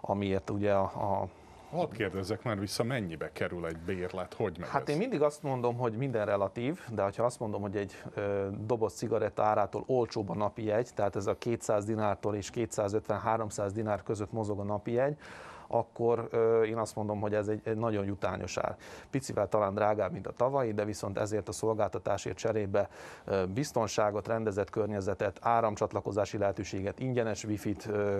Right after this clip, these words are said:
Speaker 1: kapnak az ide látogatók, meg hát természetesen a gyönyörű Tiszapartunkat, a gyönyörű panorámát Bánát felé.
Speaker 2: Amire nem lehet ára-, árat,
Speaker 1: Így
Speaker 2: árcédulát
Speaker 1: van.
Speaker 2: tenni. Mekkora a kapacitása a kempingben lakókocsik és sátrak tekintetében?
Speaker 1: Hát lakókocsik meg sátrak, ezek mind-mind jöhetnek, sőt, ö,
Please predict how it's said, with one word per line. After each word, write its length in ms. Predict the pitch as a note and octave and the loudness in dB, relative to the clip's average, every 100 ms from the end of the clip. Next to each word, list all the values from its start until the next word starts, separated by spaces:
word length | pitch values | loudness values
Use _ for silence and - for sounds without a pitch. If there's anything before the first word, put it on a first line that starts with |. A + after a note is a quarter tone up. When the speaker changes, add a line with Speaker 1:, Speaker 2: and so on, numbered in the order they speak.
| F#2 | 0
Speaker 1:
kapnak 340 | A2+ G2+ G#2 | 0 0 -2
az 100 | G#2 | -2
ide 180 | G#2+ G2+ | 0 2
látogatók, 680 | G2+ G2 G#2 G2+ - G#2+ - - - - - | 2 0 0 -2 0 -4 -4 -14 -16 -16 -10
meg 160 | - G#2+ | -4 0
hát 140 | G#2+ | 0
természetesen 640 | - G#2 G#2 A#2+ G2 - G#2 | 2 0 0 -6 -6 -6 -4
a 60 | |
gyönyörű 380 | G2+ A2 G#2 G2+ | 0 0 0 -4
Tiszapartunkat, 840 | - B2+ A#2+ - G#2+ - G#2 - | -4 0 0 2 -2 -2 -6 -4
a 20 | |
gyönyörű 360 | A2 A2+ G#2+ G2 | -2 0 0 -4
panorámát 640 | - A2 G#2 G2+ G2 F#2+ | 0 0 2 0 0 -2
Bánát 420 | G2 F#2+ F#2+ F#2+ - | -2 -4 -4 -4 -4
felé. 160 | - | -2
Speaker 2:
Amire 200 | G2 F#2+ | 0 0
nem 240 | F#2+ F#2 E2+ | 0 -2 -2
lehet 300 | E2 F#2 - - | -2 -2 -6 -4
ára-, 420 | G2 G2 F#2+ F#2 | 0 2 0 -2
árat, 400 | F#2 A2 G2 F#2 - | 0 0 2 -2 -2
Speaker 1:
Így 80 | |
Speaker 2:
árcédulát 640 | B2 G#2+ - E3+ A#2 G#2+ G#2 | 0 0 0 0 2 4 4
Speaker 1:
van. 100 | F2+ | 2
Speaker 2:
tenni. 220 | B2+ A#2+ - - - | 0 -2 -6 -18 -2
Mekkora 420 | C3+ D#3 C3 F2 | 0 2 0 0
a 60 | E2+ | 0
kapacitása 960 | G2+ - A2+ G#2 - F2 D#2+ - F2+ | -2 -2 -2 -4 -2 -2 -2 0 0
a 40 | E2+ | 0
kempingben 640 | - G2+ F2+ G2+ F#2+ F2+ - - | -2 -2 0 -2 0 -2 -4 -12
lakókocsik 720 | - C#3+ - A#2+ - - A2 | -2 -2 0 -4 -2 -4 -2
és 120 | G#2 - | -4 -4
sátrak 520 | - G2 E2+ F#2 E2 | 0 0 0 -4 -4
tekintetében? 680 | F2+ - D#2 - - C#3 C3 | -8 -8 -12 -10 -10 -8 -8
Speaker 1:
Hát 140 | - | 0
lakókocsik 540 | D#3 - D#4+ F3 D3 | 0 2 0 0 -2
meg 120 | C3+ A#2 | -4 -4
sátrak, 500 | - D#3+ D#3+ C3 - | 2 2 4 0 0
ezek 240 | A#2+ A#2 | -2 -2
mind-mind 520 | C#3+ D3+ C3+ B2 A2+ | 0 0 0 0 0
jöhetnek, 540 | G#2+ G2+ G2 - G2+ - | 2 2 2 -2 -6 -2
sőt, 340 | C3+ C3 - | 0 0 2
ö, 220 | A#2+ A#2+ | 2 2